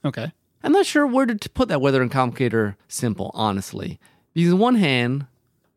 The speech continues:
Speaker 2: okay, l-, complicated politics are like some of those movies, you have the three-hour movie and have all the moving pieces and it's complicated, or, um, West Wing, you know, you got lots of info.
Speaker 1: Mm-hmm.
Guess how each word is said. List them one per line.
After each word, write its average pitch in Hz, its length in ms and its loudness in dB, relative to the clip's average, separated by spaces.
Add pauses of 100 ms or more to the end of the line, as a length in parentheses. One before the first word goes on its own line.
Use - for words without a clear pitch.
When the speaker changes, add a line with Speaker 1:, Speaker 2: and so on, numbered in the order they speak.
Speaker 2:
okay, 143 220 0
l-, 131 160 0 (260)
complicated 180 400 2
politics 117 420 0
are 147 60 2
like 135 140 2
some 160 120 2
of 151 40 4
those 131 140 2
movies, 120 380 2
you 123 80 2
have 117 80 4
the 110 80 -2
three-hour 110 360 0
movie 107 320 -2
and 107 100 -2
have 113 160 0
all 113 160 6
the 113 80 2
moving 110 320 2
pieces 104 500 -4
and 104 100 -2
it's - 320 -8 (120)
complicated, 101 680 0
or, 110 380 4
um, 95 360 0 (280)
West 135 320 -2
Wing, 101 360 -4
you 113 60 -2
know, 104 180 -2
you 101 80 -6
got 104 200 -2
lots 104 240 -2
of 104 280 -10 (160)
info. 131 500 -4 (120)
Speaker 1:
Mm-hmm. 117 240 -6